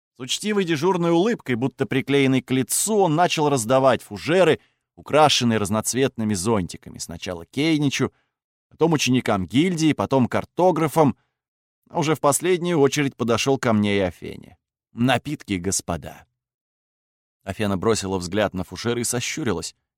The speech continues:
«Сколько стоит?» Улыбка проводника исчезла. «Это за счет корпорации торговли и перевозок, госпожа Гаспер, в качестве извинения за доставленные неудобства».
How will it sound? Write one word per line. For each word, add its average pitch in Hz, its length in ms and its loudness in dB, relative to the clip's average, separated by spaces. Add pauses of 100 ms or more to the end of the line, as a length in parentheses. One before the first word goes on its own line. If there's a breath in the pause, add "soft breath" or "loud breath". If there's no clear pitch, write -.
(120)
«Сколько - 380 -2
стоит?» 175 440 4 (1040)
Улыбка 117 440 -4
проводника 127 580 2
исчезла. 90 640 -4 (880)
«Это 117 540 2 (320)
за 107 180 0
счет - 240 -2
корпорации 117 600 -2
торговли 104 480 0
и 107 80 0
перевозок, 110 580 -2
госпожа 87 480 -4
Гаспер, 85 540 -8 (400)
в - 40 -20
качестве 175 380 0
извинения 127 800 2
за 85 180 -6
доставленные 104 720 0
неудобства». 98 840 -4